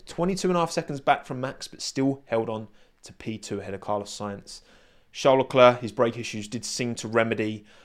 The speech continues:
after a bit of time. Um, he finished behind Carlos. George P five, dropping back from P three, where he qualified. Very good qualifying from George Russell, for sure.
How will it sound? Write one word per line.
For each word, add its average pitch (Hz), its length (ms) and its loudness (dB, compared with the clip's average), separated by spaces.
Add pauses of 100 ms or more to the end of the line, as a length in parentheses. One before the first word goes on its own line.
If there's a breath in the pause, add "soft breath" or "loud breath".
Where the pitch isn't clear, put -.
(180 soft breath)
after 107 280 -4
a 95 60 -4
bit 98 220 -4
of - 80 -14
time. 104 500 -6 (340 loud breath)
Um, 101 260 -6
he 107 160 -10
finished 104 320 -8
behind 101 340 -8
Carlos. 110 640 -2 (560 soft breath)
George 123 320 0
P 117 100 -10
five, 120 600 -2 (180)
dropping 110 280 -8
back 120 180 0
from 101 140 -14
P 120 140 -8
three, 135 560 -6
where 107 120 -8
he 104 40 -10
qualified. 123 440 -6
Very 104 160 -8
good - 180 -16
qualifying 101 440 -12
from 101 140 -18
George 101 240 -14
Russell, - 260 -16
for - 140 -20
sure. 104 440 -6